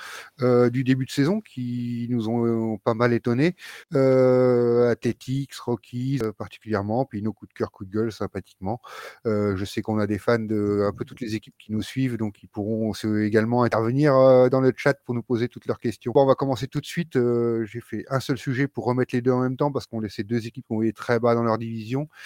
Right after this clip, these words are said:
C'est les Athletics, Oakland Athletics et les Colorado Rockies qui, qui sont quand même bien classés, qui ont fait un très bon début de saison,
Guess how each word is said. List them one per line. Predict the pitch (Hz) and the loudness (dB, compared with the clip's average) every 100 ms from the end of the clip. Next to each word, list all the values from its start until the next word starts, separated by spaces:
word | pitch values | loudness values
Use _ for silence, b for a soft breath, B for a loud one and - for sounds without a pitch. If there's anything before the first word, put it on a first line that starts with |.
| B B | B B
C'est | - | 0
les | 113 107 | 2 4
Athletics, | 113 - 107 131 - | 2 0 -6 -8 -8
Oakland | 120 113 - 120 | -6 -4 -2 -2
Athletics | 107 - 135 - | -2 -6 -12 -8
et | |
les | 104 | -8
Colorado | - 113 107 107 110 | -2 0 2 2 4
Rockies | 107 - 143 143 - B B B _ | 2 0 -8 -10 -14 B B B _
qui, | - 117 _ | -14 -14 _
qui | - | -14
sont | 107 | -10
quand | 98 101 | -4 -2
même | 104 104 98 - | -2 -6 -10 -6
bien | 113 113 | -2 -2
classés, | 104 107 - 117 | 0 -4 -2 -4
qui | 110 | -4
ont | 98 | -6
fait | 98 | -6
un | 95 | -8
très | - 113 110 | -4 0 0
bon | 110 113 | 0 -4
début | 113 110 | -4 -6
de | - | -6
saison, | 110 104 143 | -4 -4 -4